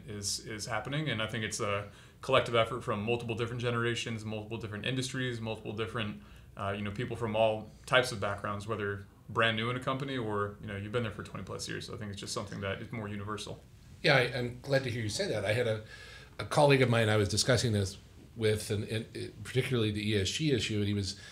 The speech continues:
Speaker 2: happened to be in a state talking to a, a, a state attorney general who brushed by real quick. "Hey, how you doing? Good to see ya. Hey, I have a question for you.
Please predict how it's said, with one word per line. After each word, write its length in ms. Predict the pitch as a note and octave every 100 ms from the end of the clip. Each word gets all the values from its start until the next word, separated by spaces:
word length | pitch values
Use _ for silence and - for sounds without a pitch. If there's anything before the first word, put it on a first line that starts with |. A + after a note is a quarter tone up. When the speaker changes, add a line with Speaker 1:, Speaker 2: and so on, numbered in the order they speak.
| - - - - -
Speaker 2:
happened 240 | C#3+ C3+
to 60 | A#2+
be 120 | A#2+
in 60 | A2+
a 40 |
state 440 | G2+ C3+ B2+ B2 B2
talking 300 | A#2+ A2+ A2+
to 200 | A#2+ A2+
a, 220 | G#2+ G#2+
a, 800 | G#2+ G#2 G2 G2+ G2 - - F#2
a 40 |
state 280 | F#2+ - A2+
attorney 300 | G2+ A2+ G#2
general 400 | G2+ A#2+ A#2+ A#2
who 300 | A2 A2 G#2 G#2 - - - -
brushed 380 | G#2 C3 C3
by 140 | B2+ B2
real 180 | A#2+ A2+
quick. 320 | - B2+ A#2
"Hey, 200 | B2+ B2
how 100 | A2
you 120 | A2 G2+
doing? 240 | A#2+ A#2+
Good 140 | A2 F#2+
to 60 |
see 220 | - D#3+ D3+
ya. 120 | C3 - - -
Hey, 160 | -
I 60 | F#3+
have 100 | G3
a 40 |
question 300 | - G3 G3
for 160 | D#3 D3
you. 240 | A#2+ G#2+